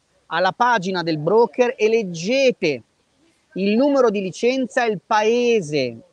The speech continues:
in cui è la licenza. Dovete prendere broker che hanno licenze in Europa.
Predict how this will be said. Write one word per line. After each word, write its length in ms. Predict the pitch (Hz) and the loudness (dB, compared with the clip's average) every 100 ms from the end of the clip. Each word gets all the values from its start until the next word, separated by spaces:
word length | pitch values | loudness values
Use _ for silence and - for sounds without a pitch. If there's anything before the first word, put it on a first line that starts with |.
| - | -10
in 180 | 180 190 | -6 -4
cui 200 | 226 247 | -2 0
è 40 | |
la 100 | 226 | 0
licenza. 580 | 208 - 160 143 - - - - - | 2 4 4 2 0 -2 -2 -14 0
Dovete 500 | - 147 208 247 247 | 4 6 6 4 2
prendere 460 | - 247 247 233 226 | 0 2 2 0 -2
broker 460 | 196 233 196 214 - | 0 -2 0 -2 -2
che 140 | 220 | -4
hanno 220 | 220 220 | -4 -6
licenze 540 | 214 190 254 254 - 208 | -6 -6 -4 -4 -4 -6
in 80 | |
Europa. 640 | 180 165 175 208 - 247 | -4 -2 2 2 2 -2